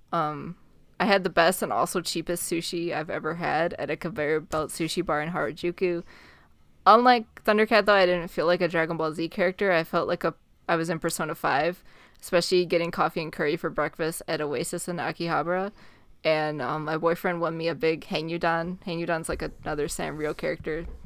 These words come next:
like, Hello Kitty stuff. Um, but he won me this big Hang-Udan plush at a crane game,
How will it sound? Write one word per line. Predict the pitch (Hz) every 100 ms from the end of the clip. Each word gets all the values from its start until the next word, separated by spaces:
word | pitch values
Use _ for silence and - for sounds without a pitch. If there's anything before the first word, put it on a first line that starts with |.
| - - - - -
like, | - -
Hello | 151 147
Kitty | - 156 156
stuff. | - 165 156 - - - - -
Um, | 170 156 135 151
but | 160
he | 175
won | 165 165
me | 165
this | 156
big | 165 165 156
Hang-Udan | 165 170 165 151 156
plush | 160 156 -
at | 156
a | 143
crane | - 160 165
game, | 180 185 180